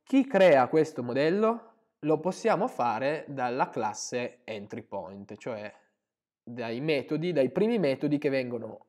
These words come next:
chiamati quando noi clicchiamo su run, eh, application. Allora, attenzione qui, dobbiamo andare a modificare un tantino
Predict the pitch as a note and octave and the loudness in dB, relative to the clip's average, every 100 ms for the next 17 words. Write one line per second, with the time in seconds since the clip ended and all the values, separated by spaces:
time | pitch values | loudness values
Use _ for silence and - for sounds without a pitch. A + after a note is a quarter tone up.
0 | _ - G3+ D#3+ G#2+ G#2+ D#3 A#2+ A#2 C3+ | _ -2 0 0 -4 -6 -6 -6 -6 -4
1 | D#3 A2 A#2+ A#2+ _ D#3+ F#3 F#3+ - A2+ | -4 -4 -8 -12 _ -6 -6 -8 -8 -8
2 | G#2+ A#2 A#2 - - A#2 - A#2+ G#2 G2+ | -8 -10 -12 -14 -12 -12 -10 -10 -8 -10
3 | G#2+ A2 G#2+ _ _ _ _ _ _ - | -10 -12 -12 _ _ _ _ _ _ -20
4 | - G2+ - - G#2+ - F#2+ - A2 A2 | -20 -16 -14 -12 -14 -12 -14 -12 -14 -12
5 | A2+ _ _ _ _ _ _ _ _ _ | -14 _ _ _ _ _ _ _ _ _
6 | _ _ - _ _ - D3 B2+ A2 A2+ | _ _ -20 _ _ -6 0 2 0 -2
7 | C#3 D#3+ E3 D3 E3+ D#3+ D#3+ F3 A3 A#3 | -2 -2 -2 -2 -2 -2 -2 -2 -2 -6
8 | - D3 D3 E3+ D3+ A#2+ A#2+ C#3+ D3+ A#2+ | -6 -4 0 2 2 2 0 4 4 4
9 | A2 B2+ E3+ E3+ E3+ G#3 - B2+ B2+ C#3 | -2 -2 -2 -2 -4 -4 0 2 2 2
10 | D3+ C#3 C3 F3+ F3 C3 A#2 A#2 C3+ - | 0 -2 -2 -2 -2 -4 -4 -2 -4 -4